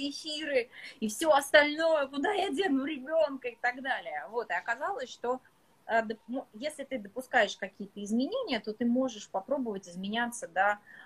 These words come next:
вместе с ними. И поначалу мне было очень трудно, но Металланг я все время разбирала. Саша мне мешает, Саша мне мешает, Саша мне мешает. А потом я поняла, что на самом деле,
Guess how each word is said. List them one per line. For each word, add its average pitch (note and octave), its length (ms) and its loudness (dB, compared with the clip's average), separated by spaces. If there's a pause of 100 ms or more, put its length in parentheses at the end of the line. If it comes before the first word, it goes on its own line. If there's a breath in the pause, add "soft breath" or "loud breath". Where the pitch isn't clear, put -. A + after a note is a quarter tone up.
вместе G#3 460 -2
с - 140 -12
ними. E3+ 500 -4
И F#3 200 -10 (120)
поначалу A#3 440 0
мне A#3 160 4
было A3 200 2
очень A3 260 -2
трудно, C4+ 560 -2 (440)
но A3 320 6 (320)
Металланг A#3+ 540 4
я F#3 60 2
все - 180 -6
время G#3 160 0
разбирала. G3 460 2
Саша A3 300 0
мне A3+ 140 0
мешает, G#3 460 2
Саша G#3+ 200 -2
мне A3 140 -4
мешает, A3+ 460 0
Саша - 180 -10
мне G#3+ 140 -4
мешает. A3 320 -4
А F3+ 60 -8
потом A#3 240 -4
я A3 120 2
поняла, A#3 380 -6
что A#3+ 180 -6
на G#3 100 -6
самом A3+ 240 -2
деле, G#3 300 -2